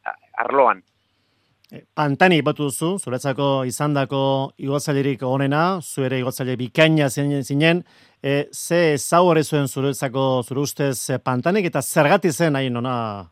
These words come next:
Speaker 2: Marco Pantani, Igor?
Speaker 1: Bueno, be-, batez ere, bere gorputza oso, oso fina, pisu gutxi, baina, bueno, ia, ia, bueno, i-, esan, esaten dute, jo, de-, dena pisatzen du eta ez zeukan hilerik, ez? <laughs> De-, buruz soil.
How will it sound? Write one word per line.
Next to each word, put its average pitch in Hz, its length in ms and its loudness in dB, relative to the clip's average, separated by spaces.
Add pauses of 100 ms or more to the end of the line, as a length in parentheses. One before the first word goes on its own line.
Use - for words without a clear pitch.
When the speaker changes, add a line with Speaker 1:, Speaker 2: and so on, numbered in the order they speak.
(100)
Speaker 2:
Marco 113 640 -6
Pantani, 113 380 -6 (180)
Igor? 135 220 -6 (800)
Speaker 1:
Bueno, 170 400 0 (360)
be-, 139 380 -2
batez 131 400 4
ere, 180 480 0 (140)
bere 127 180 -4
gorputza 139 580 -2
oso, 135 300 -4 (200)
oso 135 340 -4
fina, 156 800 0
pisu 127 320 -14
gutxi, 143 560 -10 (100)
baina, 113 300 -6
bueno, 123 300 -8 (300)
ia, 143 200 0
ia, 151 220 2
bueno, 147 260 -2
i-, 139 160 -12 (220)
esan, 135 400 -8
esaten 131 340 -6
dute, 131 240 -2
jo, 147 160 2
de-, 127 240 0
dena 165 240 2
pisatzen 131 480 -4
du 139 80 -2
eta 127 160 0
ez 135 200 -2
zeukan 127 340 -4
hilerik, 117 420 -4
ez? 123 120 -4 (360)
<laughs> - 300 -20
De-, 123 340 -6
buruz 127 320 0
soil. 127 320 2